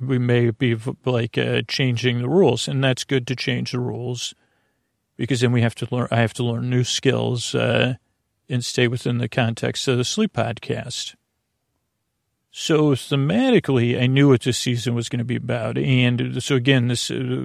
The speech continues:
the idea for this season probably came about in sometime in the middle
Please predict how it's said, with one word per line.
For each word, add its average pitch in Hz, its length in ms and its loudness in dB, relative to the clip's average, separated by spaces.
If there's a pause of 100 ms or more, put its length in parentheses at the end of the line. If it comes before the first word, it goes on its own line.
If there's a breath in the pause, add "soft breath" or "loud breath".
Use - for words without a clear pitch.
(140)
the 127 100 0
idea 139 440 2
for 151 160 -2
this 131 140 2
season 127 400 0
probably 131 380 2
came 123 220 0
about 123 440 0
in 123 180 -4
sometime 127 640 2
in 120 100 0
the 123 80 0
middle 123 640 2